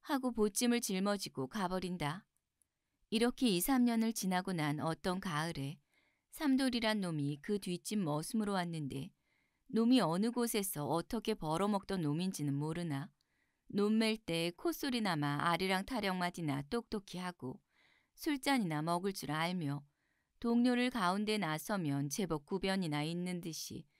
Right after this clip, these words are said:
떠들어 젖히는 것이 그럴듯하고 게다가 힘이 세어서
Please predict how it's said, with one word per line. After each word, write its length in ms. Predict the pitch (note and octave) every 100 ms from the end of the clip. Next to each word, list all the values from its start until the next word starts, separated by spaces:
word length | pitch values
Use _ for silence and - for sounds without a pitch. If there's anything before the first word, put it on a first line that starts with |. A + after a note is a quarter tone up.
| _ _ _ -
떠들어 380 | B3+ B3+ B3
젖히는 520 | B3 G#3 D#3+ - G#3+ G3
것이 300 | F#3 - C3+
그럴듯하고 920 | G3+ F#3+ G3 D#3 F#3 G#3+ F#3+ - - _ _ _ _ _ _
게다가 400 | - G#3+ A#3+ B3
힘이 240 | D4+ D#4+ D#4
세어서 640 | - B3 G#3 - D#3